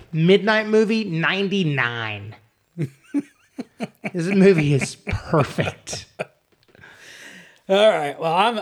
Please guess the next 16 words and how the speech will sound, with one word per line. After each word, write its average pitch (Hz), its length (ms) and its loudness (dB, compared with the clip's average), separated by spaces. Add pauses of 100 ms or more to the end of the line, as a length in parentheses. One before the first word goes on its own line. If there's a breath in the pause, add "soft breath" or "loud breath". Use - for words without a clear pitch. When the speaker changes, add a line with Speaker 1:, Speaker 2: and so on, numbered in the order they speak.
Speaker 2:
I'm 214 240 2
an 196 120 4
eighty, 147 420 0
so 151 520 -4
I, 170 400 -4
I 165 40 -6
think 156 380 -8
I'm 190 80 -4
more 143 240 -8
down 147 320 -10
to 135 60 -16
earth 139 460 -10
in 143 140 -8
the 143 80 -8
sense 143 300 -10
of 135 180 -6